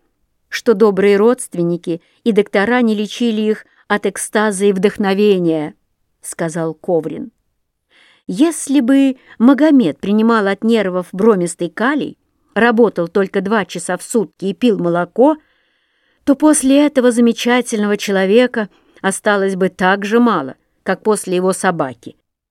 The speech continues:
Доктора и добрые родственники в конце концов сделают то, что человечество отупеет. Посредственность будет считаться гением,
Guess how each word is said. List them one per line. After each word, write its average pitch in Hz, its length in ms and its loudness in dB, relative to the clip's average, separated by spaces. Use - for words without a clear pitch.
Доктора 269 600 0
и 254 60 2
добрые 233 440 4
родственники 185 880 0
в - 120 -20
конце 262 340 0
концов 262 420 2
сделают 233 640 2
то, 294 240 4
что - 240 -2
человечество 214 1000 0
отупеет. 214 760 -2
Посредственность 294 1200 -2
будет 254 320 0
считаться 247 600 -2
гением, 190 800 0